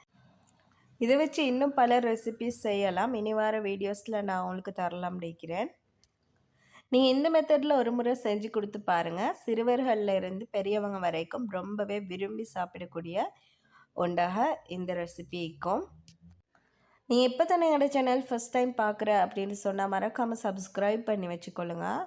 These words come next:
இது போல இன்னும் பல ரெசிபீஸ் எங்களோட சேனல்ல இருக்குது.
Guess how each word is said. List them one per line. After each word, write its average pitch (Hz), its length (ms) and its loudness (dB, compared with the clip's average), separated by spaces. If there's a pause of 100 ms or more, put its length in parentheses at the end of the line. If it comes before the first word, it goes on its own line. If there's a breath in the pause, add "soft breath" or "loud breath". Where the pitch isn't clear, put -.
(960)
இது 233 160 2
போல 277 260 6
இன்னும் 233 280 0
பல 214 260 4
ரெசிபீஸ் 208 540 -4
எங்களோட 185 280 -2
சேனல்ல 185 420 -4
இருக்குது. 170 360 -6